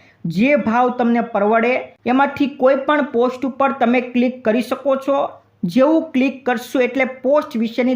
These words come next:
તમામે તમામ માહિતી તમને જોવા મળશે, જેની અંદર ખેડૂતનું નામ હશે, મોબાઈલ નંબર હશે, ક્યાંના રહેવાસી છે, કેટલો ભાવ છે, તમામે તમામ બાબત હશે.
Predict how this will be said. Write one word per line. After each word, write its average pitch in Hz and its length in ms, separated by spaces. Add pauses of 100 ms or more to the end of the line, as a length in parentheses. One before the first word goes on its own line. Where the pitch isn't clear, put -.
(120)
તમામે 240 360
તમામ 254 560
માહિતી 233 420
તમને 226 340
જોવા 185 460 (380)
મળશે, 196 400 (240)
જેની 269 360
અંદર 247 220
ખેડૂતનું 240 640
નામ 233 340
હશે, 240 300
મોબાઈલ 220 480
નંબર 240 260
હશે, 247 300
ક્યાંના 233 400
રહેવાસી 226 600
છે, 240 220
કેટલો 226 440
ભાવ 196 380
છે, 233 200
તમામે 226 460
તમામ 233 520
બાબત 226 360
હશે. 247 360